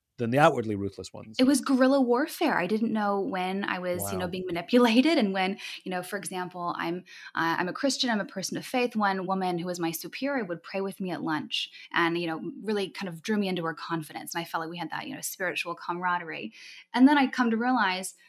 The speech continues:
Speaker 2: that she's undermining me, lying about me to our superiors <laughs> and trying to get me fired. That just really threw me, like, kind of that spiritual, you know,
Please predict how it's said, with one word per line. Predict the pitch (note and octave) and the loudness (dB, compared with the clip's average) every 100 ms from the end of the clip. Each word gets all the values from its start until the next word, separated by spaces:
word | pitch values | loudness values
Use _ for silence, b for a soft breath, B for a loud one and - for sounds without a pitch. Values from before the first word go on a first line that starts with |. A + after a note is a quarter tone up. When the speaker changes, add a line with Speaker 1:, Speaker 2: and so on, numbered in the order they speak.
| b - | b -6
Speaker 2:
that | - | -4
she's | - A3+ G#3 G3 - | -2 0 0 0 2
undermining | A3+ D4+ A#3 F#3+ | 6 8 8 6
me, | E3+ | 2
lying | E3 E3+ A#3+ | 2 4 4
about | A3+ F3 E3+ | 4 4 2
me | E3+ | 0
to | - F#3+ | -2 -2
our | F#3+ G3+ | 0 0
superiors | - A3+ A#3+ E4+ C4 - - | -2 0 2 2 2 -2 -8
<laughs> | - G3 G3 | 4 6 8
and | C#4 | 8
trying | D4+ F4+ | 10 8
to | |
get | D4 C4+ | 8 6
me | C4+ | 4
fired. | - C#4+ E4 G#3 - - _ | 4 2 2 0 -4 -14 _
That | A3+ | 2
just | B3+ - - - | 2 0 -8 -4
really | G#3+ C#4 C#4+ | 4 4 4
threw | - D4 G#4 | 0 0 2
me, | F#4 - | 2 0
like, | E3+ | -4
kind | - | -4
of | A3+ | -2
that | F#3+ | -2
spiritual, | - - F#3+ G3+ A#3 A3 G3+ G3 B B B | -2 -2 0 0 0 4 4 4 B B B
you | |
know, | G3 F3+ | 2 2